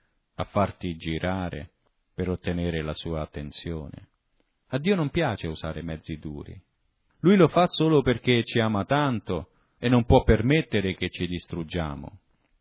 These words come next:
Quindi quando siamo testardi, proseguendo per il nostro percorso verso la distruzione, Dio potrà a volte usare mezzi severi per fermarci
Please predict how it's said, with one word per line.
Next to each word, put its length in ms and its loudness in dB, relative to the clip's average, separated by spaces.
Quindi 440 6
quando 260 6
siamo 360 4
testardi, 1000 2
proseguendo 800 6
per 160 4
il 80 4
nostro 440 2
percorso 840 0
verso 400 -2
la 100 2
distruzione, 1040 -2
Dio 260 6
potrà 380 4
a 80 2
volte 400 4
usare 460 2
mezzi 440 0
severi 680 0
per 180 -4
fermarci 960 -6